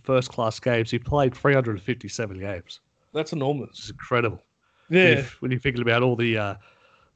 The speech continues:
Speaker 1: uh, and, and rightfully so, but all the talk about Cameron Smith four hundred and James Graham four hundred.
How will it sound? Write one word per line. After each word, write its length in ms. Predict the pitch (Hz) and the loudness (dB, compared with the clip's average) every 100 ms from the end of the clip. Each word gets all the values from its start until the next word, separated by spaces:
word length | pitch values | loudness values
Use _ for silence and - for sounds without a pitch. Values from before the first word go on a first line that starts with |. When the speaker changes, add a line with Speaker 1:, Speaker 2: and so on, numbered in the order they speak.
| - | -6
Speaker 1:
uh, 320 | 110 104 101 98 | -4 -2 -4 -4
and, 200 | 120 - - | -8 -10 2
and 140 | 190 | 6
rightfully 340 | 185 131 120 107 | 6 4 0 -8
so, 280 | - 135 151 | -4 -2 0
but 140 | 123 | -2
all 120 | 131 127 | -4 -6
the 80 | |
talk 240 | 113 135 117 | -4 -4 -4
about 220 | 117 - | -6 -6
Cameron 240 | 127 117 | -6 -6
Smith 260 | - 131 123 - | -6 -6 -8 -4
four 200 | 123 110 | -2 -2
hundred 480 | 113 123 123 123 | -4 -2 0 0
and 80 | 110 | -2
James 260 | 110 110 110 | 0 0 0
Graham 360 | - 123 120 117 | 0 0 0 -2
four 240 | 127 113 | -4 -2
hundred. 400 | 117 120 117 | -2 -2 -2